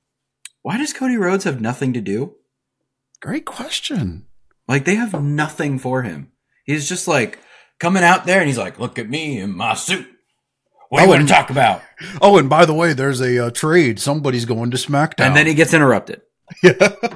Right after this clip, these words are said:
Speaker 2: It's Jade Cargill. I swear it. I said it a couple weeks ago. It's Jade Cargill.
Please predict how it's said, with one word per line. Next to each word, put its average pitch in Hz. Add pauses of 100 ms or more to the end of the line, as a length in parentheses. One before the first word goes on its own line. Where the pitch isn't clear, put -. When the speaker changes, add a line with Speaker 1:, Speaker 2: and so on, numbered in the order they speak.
(560)
Speaker 2:
It's 127
Jade 170
Cargill. 135 (240)
I 113
swear 131
it. - (140)
I 110
said 135
it 135
a 135
couple 131
weeks 127
ago. 117
It's 107
Jade 110
Cargill. 95